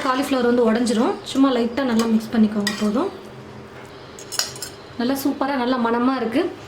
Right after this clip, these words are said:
காலிஃப்ளவர் பிரியாணி. இது போல நீங்களும் உங்க வீட்ல ட்ரை பண்ணி பாருங்க. ட்ரை பண்ணி பார்த்துட்டு எப்படி இருக்குன்னு கமெண்ட் பாக்ஸ்ல மறக்காம கமெண்ட் பண்ணுங்க. இது போல நிறைய ரெசிபீஸ் பார்க்க இந்த சேனலை மறக்காம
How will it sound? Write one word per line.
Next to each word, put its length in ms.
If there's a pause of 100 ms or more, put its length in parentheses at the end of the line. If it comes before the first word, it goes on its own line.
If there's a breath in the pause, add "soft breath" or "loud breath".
(180)
காலிஃப்ளவர் 500
பிரியாணி. 360
இது 160
போல 120 (100)
நீங்களும் 300
உங்க 160
வீட்ல 240
ட்ரை 220
பண்ணி 140 (100)
பாருங்க. 220 (200)
ட்ரை 240
பண்ணி 200
பார்த்துட்டு 340
எப்படி 220
இருக்குன்னு 320
கமெண்ட் 240
பாக்ஸ்ல 300
மறக்காம 440
கமெண்ட் 260
பண்ணுங்க. 260 (680 loud breath)
இது 160
போல 240
நிறைய 160 (120)
ரெசிபீஸ் 440
பார்க்க 300 (120)
இந்த 200
சேனலை 400
மறக்காம 360